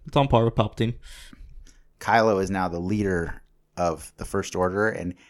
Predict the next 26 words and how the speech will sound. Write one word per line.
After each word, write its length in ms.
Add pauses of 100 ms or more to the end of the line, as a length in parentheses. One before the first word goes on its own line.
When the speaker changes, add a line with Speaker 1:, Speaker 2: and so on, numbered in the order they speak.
(100)
Speaker 2:
he 220
wants 260
to 140
shut 360
down 240
anybody 500
that's 260
challenging 520
him. 260 (340)
So 480
he 200
wants 340
to 120
go 220
find 360
Palpatine 520
to 80
kill 260
him, 340 (880)
but 140
as 120
soon 200
as 100
he 80
gets 360
there, 440